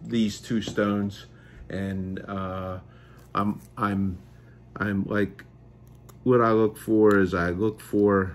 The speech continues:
I'm looking for, it's a little bit, you know, I have to make a little bit of a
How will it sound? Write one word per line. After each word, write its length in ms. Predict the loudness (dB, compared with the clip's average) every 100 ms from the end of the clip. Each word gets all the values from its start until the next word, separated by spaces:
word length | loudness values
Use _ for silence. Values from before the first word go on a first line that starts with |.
| -10
I'm 160 | -8 -4
looking 240 | -4 -4
for, 480 | -4 0 2 0 -4 -12 -20 -20 -20 -20 -20 -20 -20 -20 -20 -20 -20 -20 -20 -20 -16 -12
it's 200 | -8 -4
a 80 | -4
little 420 | 2 6 6 8
bit, 340 | 8 8 4 -18 -20 -20 -20 -20 -20 -20 -20 -20 -16 -16 -16 -20 -20 -20 -20 -20 -20 -20 -8
you 80 | -4
know, 60 | -2
I 80 |
have 200 | -2 0 0
to 220 | 0 -2 0
make 220 | 0 0
a 60 |
little 300 | 0 4 4
bit 160 | 4 4
of 120 | 2
a 220 | 0 -4